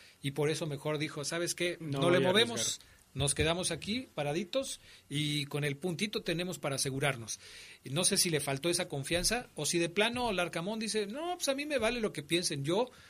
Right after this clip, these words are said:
Speaker 1: con el puntito que saque estoy dentro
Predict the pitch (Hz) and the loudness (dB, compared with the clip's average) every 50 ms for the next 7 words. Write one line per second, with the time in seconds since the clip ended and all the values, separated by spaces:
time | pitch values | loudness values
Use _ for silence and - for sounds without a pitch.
0 | - _ - - 135 151 151 151 151 151 151 143 143 139 143 156 156 151 143 254 | -20 _ -10 -4 -2 -2 -2 -2 -2 -2 0 0 -2 -2 -2 -2 -4 -2 0 -2
1 | 277 277 269 214 185 175 - - 233 226 - 285 - - 190 - - - 185 180 | 0 0 -2 -2 0 0 2 2 0 0 -4 -8 -6 -4 -4 -4 0 0 0 2
2 | 170 175 170 160 143 143 - - | 2 0 -2 -2 0 0 -2 -2